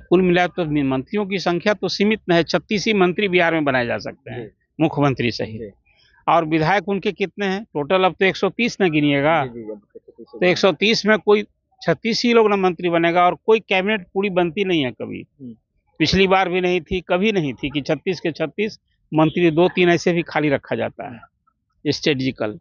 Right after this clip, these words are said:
Speaker 2: हम्म।
Speaker 1: अब एक है कि संजय झा चले गए हैं राज्यसभा,
Speaker 2: हाँ, तो
Speaker 1: आज
Speaker 2: ये
Speaker 1: ने
Speaker 2: जदयू
Speaker 1: देखा
Speaker 2: में भी
Speaker 1: वो
Speaker 2: पूछ
Speaker 1: चले
Speaker 2: रहा हूँ,
Speaker 1: गए।
Speaker 2: जी।
Speaker 1: तो जदयू में कुछ नए चेहरे को जगह मिल, हो सके नीरज कुमार को जगह मिल जाए।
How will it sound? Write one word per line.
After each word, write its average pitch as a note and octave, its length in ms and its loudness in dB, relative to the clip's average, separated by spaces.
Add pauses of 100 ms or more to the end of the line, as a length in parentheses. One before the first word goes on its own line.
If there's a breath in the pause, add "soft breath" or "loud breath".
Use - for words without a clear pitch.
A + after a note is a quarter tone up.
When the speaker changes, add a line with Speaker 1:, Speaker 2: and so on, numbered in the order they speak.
Speaker 2:
हम्म। B2+ 360 -6
Speaker 1:
अब F3 80 2
एक G3 140 2
है G3+ 80 2
कि G3 100 -2
संजय F#3+ 320 2
झा F#3+ 120 2
चले G3 280 0
गए G3 80 0
हैं G3 180 0
राज्यसभा, F3+ 440 0
Speaker 2:
हाँ, E3+ 120 -4
तो - 100 -4
Speaker 1:
आज D3 120 2
Speaker 2:
ये D3 60 -6
Speaker 1:
ने D#3 100 -4
Speaker 2:
जदयू D#3 120 -4
Speaker 1:
देखा F#3 100 -2
Speaker 2:
में F3+ 100 4
भी F3 60 4
Speaker 1:
वो - 60 0
Speaker 2:
पूछ E3+ 120 -4
Speaker 1:
चले G3+ 180 0
Speaker 2:
रहा F#3 160 0
हूँ, F3 80 -2
Speaker 1:
गए। A#2+ 60 -8
Speaker 2:
जी। - 20 -14 (320 soft breath)
Speaker 1:
तो D#3 60 -4
जदयू F#3+ 260 2
में G#3+ 100 0
कुछ E3+ 180 -2
नए G#3 140 4
चेहरे G3 260 2
को F#3+ 120 0
जगह F#3 220 0
मिल, F3+ 120 0
हो F3 120 4
सके F3+ 200 0
नीरज F#3 280 0
कुमार F3+ 240 0
को E3 120 -2
जगह D#3+ 200 2
मिल C#3+ 200 -2
जाए। C3 120 -6